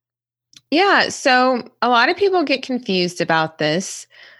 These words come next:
Some people think, uh, most people, when you ask them what evidence-based care is, they say it's care that's based on research. And while, um, there is truth to that, and that is one piece of evidence-based care, I like to say that evidence-based care is kind of like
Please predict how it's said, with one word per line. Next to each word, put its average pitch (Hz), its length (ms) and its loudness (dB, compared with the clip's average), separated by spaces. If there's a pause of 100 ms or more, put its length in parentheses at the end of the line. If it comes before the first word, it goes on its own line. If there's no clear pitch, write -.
Some 214 260 0
people 202 300 0
think, 160 540 -4 (300)
uh, 165 240 0
most 214 280 0
people, 311 160 -2
when 277 80 2
you 226 60 0
ask 190 320 0
them 196 100 -2
what 180 140 0
evidence-based 170 580 -2
care 156 220 -6
is, 160 140 -6
they 160 100 -6
say 143 340 -6
it's - 380 -12 (100)
care 196 380 0
that's 175 220 -4
based 151 280 -2
on 165 160 0
research. 196 640 -2 (880)
And 196 220 -4
while, 202 480 0 (400)
um, 180 440 2 (340)
there 196 180 4
is 180 300 0
truth 440 320 -2
to 196 120 -4
that, 170 240 2
and 185 120 -2
that 165 120 2
is 180 220 -4 (120)
one 175 280 -2
piece 302 400 -4
of 196 80 -4
evidence-based 165 580 -4
care, 156 200 -2
I 208 100 0
like 311 200 0
to 254 60 -4
say - 180 -2
that 180 140 0
evidence-based 175 600 -4
care 185 140 -2
is 160 120 -6
kind 339 280 -4
of 214 100 -2
like 170 300 -2